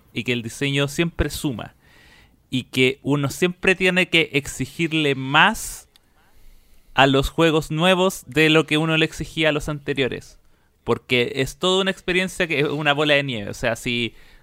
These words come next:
hoy, hoy, eh, es como, "No, este juego si hubiese salido el dos mil diez hubiese sido bacán". No, entonces no es bueno. ¿Cachai? Porque,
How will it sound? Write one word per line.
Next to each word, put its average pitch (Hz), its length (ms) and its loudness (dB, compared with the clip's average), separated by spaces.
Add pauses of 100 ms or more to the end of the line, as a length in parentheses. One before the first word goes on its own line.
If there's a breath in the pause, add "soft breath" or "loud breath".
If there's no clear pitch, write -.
(420 soft breath)
hoy, 143 320 -2 (100)
hoy, 170 440 0
eh, - 180 -10
es - 80 -20
como, 151 160 -6
"No, 196 220 2
este 185 160 -4
juego 180 320 2
si - 100 -4
hubiese 180 160 -2
salido 170 280 2
el 165 100 0
dos 165 100 0
mil 165 240 -2
diez 180 200 4
hubiese 175 180 -2
sido 175 160 2
bacán". 170 260 4
No, 160 160 4
entonces 156 260 -2
no 175 120 0
es 147 80 -2
bueno. 110 280 -4 (240)
¿Cachai? 156 260 -2
Porque, 160 440 0